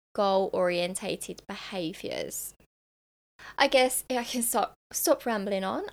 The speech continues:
I guess a better example of how to explain that feeling is when we succeed at something. That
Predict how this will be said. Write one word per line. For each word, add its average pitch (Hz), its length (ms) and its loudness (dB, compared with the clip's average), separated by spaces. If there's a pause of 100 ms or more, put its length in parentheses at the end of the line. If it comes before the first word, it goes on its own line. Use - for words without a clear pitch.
(120)
I 220 200 -2
guess 214 420 -4
a 196 140 -6
better 226 300 0
example 214 840 0
of - 340 -2
how 214 220 -2
to - 160 -4
explain 202 460 0
that 196 160 -4
feeling 254 480 0
is 226 340 -2
when 269 120 4
we 302 180 4
succeed - 640 0
at - 140 0
something. 170 580 -2 (320)
That - 340 -2